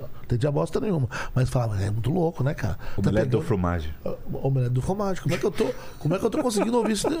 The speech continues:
Speaker 1: Aí, então, eu, eu, eu, eu gostava disso. Lan-, lançou a antena parabólica,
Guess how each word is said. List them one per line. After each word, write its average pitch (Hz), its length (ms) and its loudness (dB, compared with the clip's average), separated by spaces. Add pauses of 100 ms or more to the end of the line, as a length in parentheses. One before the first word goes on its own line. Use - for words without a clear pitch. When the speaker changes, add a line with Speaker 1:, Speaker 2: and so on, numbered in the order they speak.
(240)
Speaker 1:
Aí, 190 340 2
então, 170 220 2
eu, 156 160 2
eu, 151 160 2
eu, - 160 2 (240)
eu 139 80 4
gostava 139 380 0
disso. 185 400 0
Lan-, 131 140 2 (200)
lançou 175 360 2
a 220 40 0
antena 180 200 2
parabólica, 143 720 0